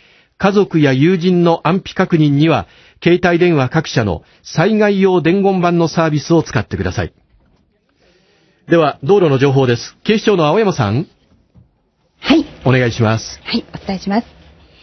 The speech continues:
Speaker 2: 高速道路の通行止めの解除の情報からです。東名高速の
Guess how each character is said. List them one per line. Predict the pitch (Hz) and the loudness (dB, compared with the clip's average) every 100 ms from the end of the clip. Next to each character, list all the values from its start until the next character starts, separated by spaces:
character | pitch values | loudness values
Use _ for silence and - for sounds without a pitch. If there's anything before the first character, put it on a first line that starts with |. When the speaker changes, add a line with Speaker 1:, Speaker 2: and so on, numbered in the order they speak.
| - - - | -20 -20 -10
Speaker 2:
高 | - 233 | -4 -2
速 | 233 233 | 0 0
道 | 240 | 2
路 | 220 | 2
の | 180 - | 0 -4
通 | - 240 | -4 -2
行 | 254 | 0
止 | 254 | 2
め | 247 | 2
の | 240 214 - - _ | 2 0 -6 -20 _
解 | - 330 330 | -4 -2 0
除 | 269 | 0
の | 208 - | 0 -2
情 | - 180 | -4 -2
報 | 196 | -2
か | 208 | -2
ら | 185 | 0
で | 170 | -2
す。 | - - - _ _ _ _ _ _ _ - | -4 -20 -20 _ _ _ _ _ _ _ -4
東 | 277 | 0
名 | 330 349 | 2 0
高 | 349 359 | 0 -2
速 | 320 277 | -2 0
の | 196 | 0